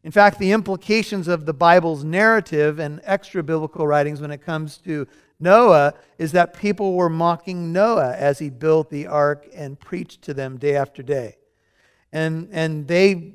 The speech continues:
they didn't repent, and then the flood came, Jesus' words, and what? Took them all away.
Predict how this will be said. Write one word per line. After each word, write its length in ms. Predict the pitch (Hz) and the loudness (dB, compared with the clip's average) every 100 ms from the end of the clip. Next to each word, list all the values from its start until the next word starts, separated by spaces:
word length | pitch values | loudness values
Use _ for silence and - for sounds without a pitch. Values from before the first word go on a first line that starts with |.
| 175 | -8
they 160 | 156 | -4
didn't 220 | 156 208 | -4 -4
repent, 500 | 220 254 - 185 190 - | -4 -4 0 -2 -2 -8
and 160 | 147 156 | -8 -6
then 140 | 165 | -4
the 80 | 160 | -4
flood 480 | - 175 180 196 - | -6 4 4 4 -2
came, 440 | 175 156 156 156 | -6 -4 -6 -10
Jesus' 680 | 127 165 190 180 170 180 131 | -8 -6 -6 -8 -12 -14 -10
words, 400 | 147 151 151 175 | -4 -2 -4 -6
and 220 | 139 135 | -10 -6
what? 320 | 143 135 - _ _ _ _ | -4 -4 -6 _ _ _ _
Took 280 | 156 151 | -12 -10
them 240 | 156 139 135 | -8 -8 -8
all 680 | - 143 143 151 160 170 - | -8 -2 2 2 0 -4 -12
away. 560 | 147 139 123 117 104 | -6 -6 -6 -8 -14